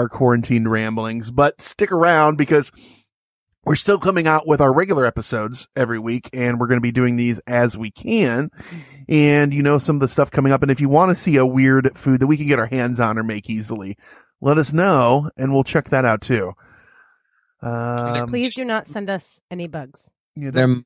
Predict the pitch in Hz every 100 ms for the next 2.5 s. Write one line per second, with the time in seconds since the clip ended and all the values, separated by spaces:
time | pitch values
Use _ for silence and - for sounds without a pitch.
0 | - 143 127 127 135 - 127 120 120 117
1 | 117 113 113 - 113 - 110 107 101 98
2 | 104 - 90 87 -